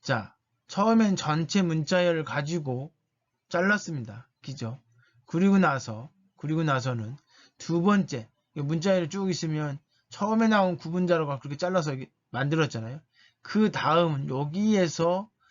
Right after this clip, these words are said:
다시 잘라서 두 번째 토큰에다 넣어야 되고, 그 다음 또 구분-, 두 번째 이렇게 넣어야 되잖아. 그래서 요거를, 어, 컨텍스트라고 하는 곳에다 넣고 그걸 가지고 잘라내는 거라고 생각하시면 돼요.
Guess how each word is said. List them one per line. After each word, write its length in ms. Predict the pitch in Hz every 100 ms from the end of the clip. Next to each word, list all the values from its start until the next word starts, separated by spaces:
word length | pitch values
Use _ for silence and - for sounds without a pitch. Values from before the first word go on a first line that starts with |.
| _
다시 600 | - 139 - - 202 254 - _ _ _ _ _ _ -
잘라서 720 | 190 202 202 160 196 214 226 _ _ _ _ _ -
두 160 | 165
번째 240 | 170 190 170
토큰에다 480 | 175 170 175 135 120
넣어야 300 | 135 143 127
되고, 180 | 113 - _ _ _ _ _
그 220 | - 175
다음 520 | 190 185 170 180 190
또 140 | 226 175 -
구분-, 340 | - 175 185 -
두 140 | 160
번째 260 | 160 135 147
이렇게 200 | 156 160
넣어야 200 | 135 127
되잖아. 380 | 117 113 147 - _ - -
그래서 240 | 117 147
요거를, 640 | 143 143 170 151 156 175 - _ _ _ -
어, 500 | 127 120 120 - - _ _ _ -
컨텍스트라고 960 | - 214 208 226 226 - - 175 156 147
하는 240 | 143 135
곳에다 380 | 123 127 127 123
넣고 460 | 120 113 - 165
그걸 300 | - 151 175
가지고 540 | 160 139 131 139 165 165
잘라내는 640 | 185 190 190 165 143 131
거라고 580 | 117 - _ _ 120 123
생각하시면 540 | 165 170 143 143 156
돼요. 220 | 107 98